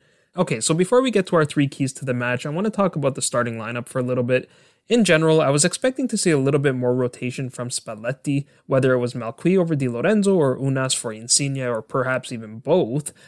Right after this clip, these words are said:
My logic was that between this game and the Spartak Moscow game, if we rotated two or three players each game,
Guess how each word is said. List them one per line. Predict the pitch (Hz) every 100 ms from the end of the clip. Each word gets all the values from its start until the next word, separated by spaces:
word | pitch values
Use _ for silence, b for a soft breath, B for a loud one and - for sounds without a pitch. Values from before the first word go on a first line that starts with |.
| b b
My | 139 202
logic | 196 147 143 143
was | 139 131
that | 123 120 -
between | 139 147 123
this | 139 196
game | 226 214
and | 196
the | 165
Spartak | - 131 - 123
Moscow | 127 131 143 135 127
game, | 127 123 123 143
if | 175 226
we | 214
rotated | 147 139 - 135 127 -
two | - 220
or | 214
three | - 170
players | - 139 127 127
each | 117 -
game, | 233 180 170